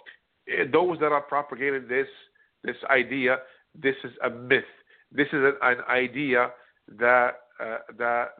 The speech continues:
they use for ratings, so they can have more ratings, so that people, more people tune in and say, "Oh, yeah, yeah, those Muslims,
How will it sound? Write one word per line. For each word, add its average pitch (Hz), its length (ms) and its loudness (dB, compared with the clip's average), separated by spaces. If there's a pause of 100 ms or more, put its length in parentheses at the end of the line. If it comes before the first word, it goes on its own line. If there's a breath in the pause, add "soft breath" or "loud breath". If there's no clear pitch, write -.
they 123 100 -4
use 135 420 -4 (120)
for 120 180 -6
ratings, 123 560 0
so 123 80 -4
they 120 120 -2
can 123 140 -2
have 131 260 -2
more 127 220 0
ratings, 139 420 2
so 123 100 -4
that 123 200 0
people, 147 380 0 (360 soft breath)
more 156 140 4
people 147 380 -4
tune 160 160 -2
in 135 80 -4
and 117 100 -14
say, 135 80 -6
"Oh, 139 140 2
yeah, 139 160 2
yeah, 139 220 0
those 135 260 -4
Muslims, 156 540 -4